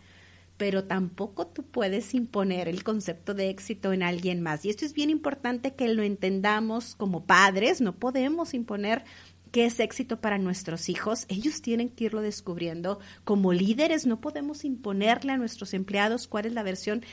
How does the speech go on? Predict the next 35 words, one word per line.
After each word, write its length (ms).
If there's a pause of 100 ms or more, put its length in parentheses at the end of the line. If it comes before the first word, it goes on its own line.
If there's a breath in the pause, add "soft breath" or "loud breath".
(160 loud breath)
de 120
su 240
éxito 540
personal. 480
Podemos 380
imponer 460 (220 loud breath)
el 180
del 180
negocio, 640 (180 loud breath)
el 200
del 160
local 480
en 100
el 140
que 80
están, 280
en 200
el 180
del 160
equipo 380
de 80
trabajo 380
al 120
que 100
pertenecen, 680 (240 loud breath)
pero 200
como 260
personas, 680
cada 420
quien 320
tiene 400
su 140
versión 340
de 160
éxito. 480